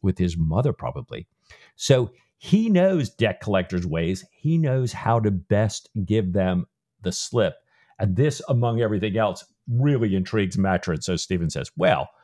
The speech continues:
perhaps you could give me a succinct account of the debt collection law as it presently stands." Stephen's like, "Okay, the universe has delivered me up an asset, and as a good intelligence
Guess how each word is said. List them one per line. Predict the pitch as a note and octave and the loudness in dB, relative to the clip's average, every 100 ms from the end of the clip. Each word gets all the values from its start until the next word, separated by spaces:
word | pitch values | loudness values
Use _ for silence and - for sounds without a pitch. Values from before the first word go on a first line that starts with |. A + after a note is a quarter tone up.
| _ _ _ - | _ _ _ -6
perhaps | C3+ - A3+ - - | -6 -2 -4 -4 -2
you | G3+ F#3+ | -2 2
could | F#3 C#3 | 0 2
give | F3+ D#3 | 2 2
me | D#3+ | 0
a | D3+ | 0
succinct | - D3 - D#3+ D3 | -2 -2 -2 -2 -2
account | D3 - - E3 A2+ - | -4 -6 -6 -4 -4 -4
of | A2 G2+ | -4 0
the | G#2+ | 0
debt | F2+ B2 C#3 - | 2 0 0 -4
collection | - B2+ B2 B2 - E2 | -2 0 0 -2 -2 -2
law | E2 D2 D2 D#2 G2 | 0 -2 -4 -6 -6
as | E2 | -6
it | E2 - | -6 -10
presently | - F#2 F2+ E2+ E2+ D#2 | 0 0 0 -4 -6 -8
stands." | - F2+ E2+ C2+ C2 | -6 -6 -6 -8 -12
Stephen's | F2 D#2+ D2+ | -12 -10 -10
like, | C#2+ - - | -12 -14 -6
"Okay, | D#3+ D#3 F2 D2+ - - - | -4 -2 -6 -8 -8 -10 0
the | A#2+ | 2
universe | D#3+ C3+ C#3+ - | 4 4 2 2
has | B2+ | 0
delivered | B2 C3+ F#3+ G3 E3+ | 0 0 0 0 2
me | F#3+ F#3 | 2 2
up | F3+ | 2
an | E3+ E3 | 0 0
asset, | C3+ A2+ - A2 E3+ - | 0 0 2 2 2 -2
and | A#2+ | -2
as | B2 G#2+ | 0 -2
a | A2+ | 0
good | C3+ C3 | 0 0
intelligence | C3 D#3 F3 G#2+ F#2 | 0 0 0 -2 -2